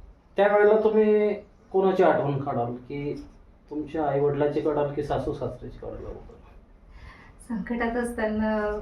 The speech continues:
Speaker 2: मला माझ्या आई वडिलांचीच आठवण mostly, त्यातही आईची जास्त करून.
Speaker 1: हम्म. सासू सासऱ्याची कमी कमी.
Speaker 2: <laughs> थोडीफार कमी.
Speaker 1: इंग्रजी शाळेचं पीक, अ, मोठ्या प्रमाणात वाढलेलं आहे. इंग्रजी शाळा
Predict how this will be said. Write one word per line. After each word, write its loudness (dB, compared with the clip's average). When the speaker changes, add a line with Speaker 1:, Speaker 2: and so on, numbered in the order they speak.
Speaker 2:
मला -2
माझ्या -2
आई 2
वडिलांचीच -2
आठवण -10
mostly, -4
त्यातही -2
आईची -4
जास्त -10
करून. -10
Speaker 1:
हम्म. -10
सासू 2
सासऱ्याची 2
कमी -6
कमी. -12
Speaker 2:
<laughs> -8
थोडीफार 2
कमी. -4
Speaker 1:
इंग्रजी 6
शाळेचं 6
पीक, 4
अ, 6
मोठ्या 4
प्रमाणात 2
वाढलेलं 2
आहे. -2
इंग्रजी 2
शाळा 2